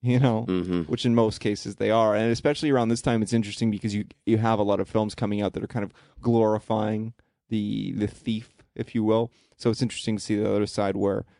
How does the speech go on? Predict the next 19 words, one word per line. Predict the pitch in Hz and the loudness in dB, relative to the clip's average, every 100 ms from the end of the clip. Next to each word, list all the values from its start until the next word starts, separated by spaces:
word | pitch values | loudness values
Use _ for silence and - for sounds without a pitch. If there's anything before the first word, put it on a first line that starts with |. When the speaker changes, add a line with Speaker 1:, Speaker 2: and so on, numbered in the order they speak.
| _ - | _ -8
Speaker 1:
just | 117 - | -6 -2
a | |
bunch | 101 104 110 | -2 -2 -4
of | |
fucking | - 107 - 107 | -6 -6 -4 -4
dolts | 107 107 110 - | 0 0 0 -6
trying | 113 104 | -4 0
to | |
rob | 104 104 69 | 2 2 -2
a | |
toy | - - 101 | -8 -2 -4
store, | - 120 120 120 _ _ _ _ | -2 -2 -2 -4 _ _ _ _
for | 110 | -6
fuck's | 113 117 - | -4 -4 -2
sakes, | 120 123 - | -2 -2 -8
Speaker 2:
Mm-hmm. | 101 95 | -6 -2
Speaker 1:
you | 90 | -2
know, | 87 90 | -2 -4
and, | 92 | -4